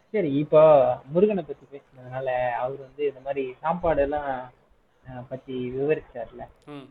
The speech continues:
Speaker 1: அடுத்து நம்ம பாய் அங்கிள் வந்து என்னென்ன சாப்பாடெல்லாம் போடுறாரு அதை சொ-, அதை பத்தி சொல்லிட்டு, அடுத்து, அஹ், இந்த மாதிரி சாப்பாடெல்லாம் போட்டதுனால எவ்வளவு அவருக்கு செலவாச்சு, அதை எப்படி அவர் எடுத்தாரு, அதெல்லாம் பத்தி
Speaker 2: ம்.
Speaker 1: பேசுவோமா?
Speaker 2: பேசுவோம்.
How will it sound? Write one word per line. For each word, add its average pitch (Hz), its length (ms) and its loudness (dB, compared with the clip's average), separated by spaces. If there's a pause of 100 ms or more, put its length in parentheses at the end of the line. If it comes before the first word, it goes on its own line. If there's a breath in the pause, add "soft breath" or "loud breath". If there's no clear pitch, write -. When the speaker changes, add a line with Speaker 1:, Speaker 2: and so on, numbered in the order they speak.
(140)
Speaker 1:
அடுத்து 143 540 -4
நம்ம 131 240 -6
பாய் 160 360 4
அங்கிள் 156 220 -4
வந்து 143 240 -6
என்னென்ன 170 420 -6
சாப்பாடெல்லாம் 147 580 -2
போடுறாரு 135 580 0 (400)
அதை 139 260 2
சொ-, 156 140 -10
அதை 147 220 2
பத்தி 151 320 -2
சொல்லிட்டு, 151 480 -2 (420)
அடுத்து, 180 580 0 (460)
அஹ், 180 240 0
இந்த 185 260 6
மாதிரி 202 260 6
சாப்பாடெல்லாம் 180 600 4
போட்டதுனால 180 880 4
எவ்வளவு 180 280 8
அவருக்கு 165 480 4
செலவாச்சு, 147 680 4
அதை 135 500 4
எப்படி 160 300 0
அவர் 139 180 4
எடுத்தாரு, 135 540 0
அதெல்லாம் 131 480 -2
பத்தி 202 380 -16
Speaker 2:
ம். 135 200 -18 (180)
Speaker 1:
பேசுவோமா? 147 500 -6 (180)
Speaker 2:
பேசுவோம். 135 340 -16